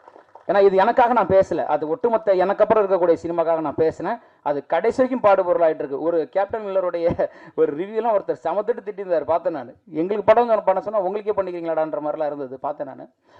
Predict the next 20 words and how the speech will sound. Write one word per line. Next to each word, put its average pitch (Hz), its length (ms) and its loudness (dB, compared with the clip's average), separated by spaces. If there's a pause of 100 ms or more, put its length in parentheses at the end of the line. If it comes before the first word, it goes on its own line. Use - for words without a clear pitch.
(220)
So, 139 460 0 (1400)
ஒரு 143 180 -6
ஆயிரம் 139 800 -4
துப்பாக்கி, 175 680 -6
ஒரு 147 180 -6
ஐம்பதாயிரம் 135 1120 -6 (360)
புல்லட்டு 143 600 -6 (360)
தோட்டாக்கள், 147 540 -6 (520)
ஒரு - 140 -8
அஞ்சு 160 220 -4
லாரி 156 220 0
ரத்தமா 180 380 -2
இருக்கு 156 200 -2
இன்னைக்கு 131 180 -10
சினிமா 143 400 -8 (220)
அப்படின்றத 196 460 2
வந்து 196 200 -2
நான் 220 320 0
சொல்லல. 233 340 2
நான் 160 220 -2